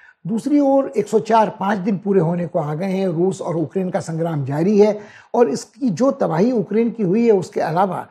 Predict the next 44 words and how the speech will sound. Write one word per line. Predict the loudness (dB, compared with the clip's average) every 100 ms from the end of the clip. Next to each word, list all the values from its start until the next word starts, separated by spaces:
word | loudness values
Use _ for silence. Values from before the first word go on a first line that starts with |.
| -20 _ _
जो | -2 -2 -10 _
इसका | -12 -2 2 2 0 -12 _
परिणाम | -4 -2 0 -2
पड़ | 0 2
रहा | 2 2 -2
है, | -4
जो | -2
असर | -4 -4
देखने | -4 -4 -4 -4
को | 0
मिल | 2 2
रहा | 0 -2
है | -4 -6 -12 _ -2
विश्व | 0 0
भर | 0
की | -2 -6
खाद्य | -6 -6
सुरक्षा | -6 -10 0 0
पर, | 2 -2 -4 -20 -20 -6
अ, | -2 -2 -4 -8
उसका | -2 2
विवेचन | 4 4 0 0 -4
करने | -4 -4 -6
का |
समय | -6 -6 -6 -6
अब | -6 -6
आ | -4
गया | 0 4 4
है, | 2
क्योंकि | -2 -12 -8 -4 -2
कई | 0 2 4
अनेक | 4 4 2
ऐसे | 0 -2
देश | 2 2 2
हैं | -2
जहां | -2 -4 -4
ईंधन | -6 -6 -2 -2
की | 0
सुरक्षा, | 2 0 2 0 0 -2 -20 -12 0
ऊर्जा | 4 4
सुरक्षा | 4 4 2 2 4
और | 4 0
खाद्य | 0 0 0
सुरक्षा, | -2 -6 -8 -10 -10